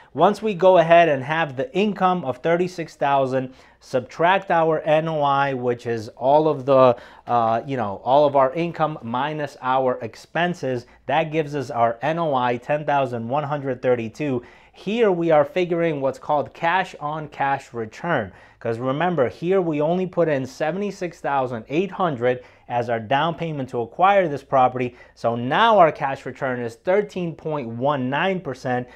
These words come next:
where previous to this, it was six point six zero percent. So again, you can see how that affects that.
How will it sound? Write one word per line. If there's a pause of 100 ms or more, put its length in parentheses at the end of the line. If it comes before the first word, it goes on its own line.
(220)
where
previous
to
this,
it
was
six
point
six
zero
percent. (240)
So
again,
you
can
see
how
that
affects
that.